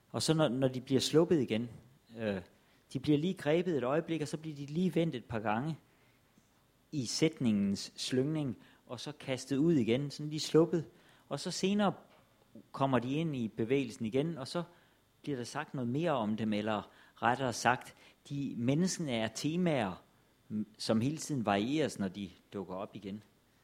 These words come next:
Det lyder sikkert vældig, øh,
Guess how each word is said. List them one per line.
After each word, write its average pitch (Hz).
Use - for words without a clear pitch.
Det 95
lyder 92
sikkert 95
vældig, 90
øh, 98